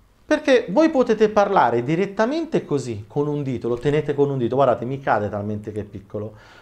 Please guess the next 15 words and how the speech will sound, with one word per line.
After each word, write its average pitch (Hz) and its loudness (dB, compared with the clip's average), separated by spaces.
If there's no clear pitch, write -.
lo 170 -2
tenete 185 2
con 160 0
un 147 0
dito, 110 -4
no? 135 -4
È 147 -4
talmente 220 -2
piccolo, 208 -2
lo 165 -4
tieni 175 -2
così 104 -6
e 135 -12
puoi 147 2
parlare. 95 -2